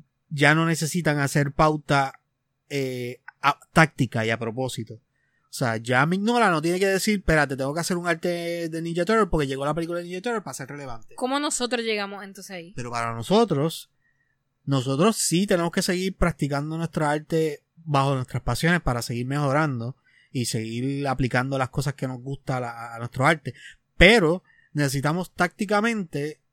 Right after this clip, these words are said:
Speaker 1: buscar las audiencias que nosotros queremos. Si, que, si, si la audiencia de Spider-Man, si la audiencia de, de Batman es la audiencia que nosotros estamos buscando, porque esa gente nos va a entender, va a entender nuestro trabajo. Si la audiencia,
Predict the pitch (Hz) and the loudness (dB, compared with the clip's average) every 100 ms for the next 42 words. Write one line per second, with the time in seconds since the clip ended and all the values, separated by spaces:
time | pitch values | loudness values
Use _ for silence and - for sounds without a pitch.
0 | _ _ _ _ _ - 160 151 - - | _ _ _ _ _ -8 -4 -2 -2 4
1 | 196 202 170 139 139 139 147 165 196 - | 4 6 4 2 -2 -2 -2 -2 -4 -4
2 | 151 139 143 156 170 - 190 185 131 143 | -4 -4 -4 -4 -4 0 2 2 0 -6
3 | - _ _ _ _ _ _ - 143 147 | -12 _ _ _ _ _ _ -4 -4 -4
4 | 139 147 131 127 123 - 143 139 139 151 | -6 -4 -4 -6 -6 -2 2 2 2 0
5 | - 185 180 170 - 170 175 185 175 170 | 0 0 2 0 -2 0 0 0 -4 -6
6 | 170 - 131 123 127 143 143 165 160 160 | -6 -6 -4 -6 -4 -4 -4 -6 -4 -4
7 | 160 156 151 151 143 - - - 143 135 | -4 -6 -6 -8 -10 -16 -20 -18 -8 -4
8 | 131 165 170 160 156 156 139 143 143 156 | 2 0 0 -2 -4 -2 -2 -2 -2 -4
9 | 165 160 143 151 160 156 156 147 - 180 | -4 -6 -6 -4 -4 -4 -4 -4 0 0
10 | 151 127 127 123 - 139 147 151 139 127 | 0 -4 -6 -6 -4 -4 -2 -2 -2 0
11 | 135 143 151 151 143 131 131 147 147 147 | -2 -2 -4 -2 -2 -4 -2 -4 -4 -6
12 | 147 - 143 139 143 151 131 113 - _ | -8 -4 -4 -2 -2 -2 -4 -10 -18 _
13 | _ _ _ _ - 135 127 123 123 123 | _ _ _ _ -4 0 2 0 -4 -4
14 | 165 156 156 156 147 | 0 2 2 0 -2